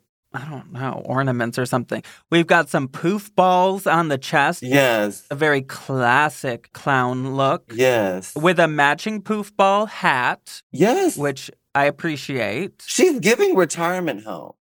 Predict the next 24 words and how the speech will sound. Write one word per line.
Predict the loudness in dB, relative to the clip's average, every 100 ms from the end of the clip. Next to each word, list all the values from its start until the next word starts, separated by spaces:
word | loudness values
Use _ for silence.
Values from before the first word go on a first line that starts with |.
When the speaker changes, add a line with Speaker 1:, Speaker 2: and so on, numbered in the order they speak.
| _ -4
Speaker 1:
<laughs> | 0 0 2 0 2 2 0 -2 -10 -6
In | -6 -2
what | 0 0
way? | 2 2 2 -2 -6 -10 _ _
Speaker 2:
I | 0 2
don't | 4
know. | 4 2
She | -2 -2
just, | 0 -2 -4 -4 -4 -4 -2 2
<laughs> | 2 -2 -20 -12
she | -2 2
reminds | 4 4 2 0 -4
me | -2 0
of | 0 -4 -14 _ _ -10 -10 _ 2
<laughs> | 2 0 -8 -2 -2 -4 _ _
my | 0 2
white | 4 2
grandma, | 2 0 2 0 -2
maybe. | -2 -4 -4 -2
I | 0
don't | 0 0
even | 0 0
know. | 0 0 -2 -4 -10
Speaker 1:
<laughs> | -12